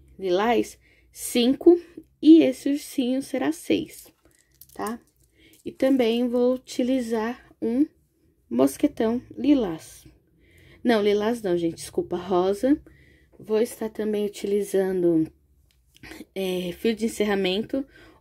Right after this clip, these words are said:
ou fio de seda nude, tá? Aqui, gente, eu peguei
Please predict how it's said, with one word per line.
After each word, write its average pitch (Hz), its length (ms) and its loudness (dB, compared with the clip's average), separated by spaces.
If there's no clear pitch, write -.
ou 208 140 2
fio 202 200 0
de - 120 -10
seda 190 440 -2
nude, 208 480 0
tá? 226 320 -8
Aqui, 285 460 2
gente, 214 420 -2
eu 226 140 -2
peguei 208 680 -2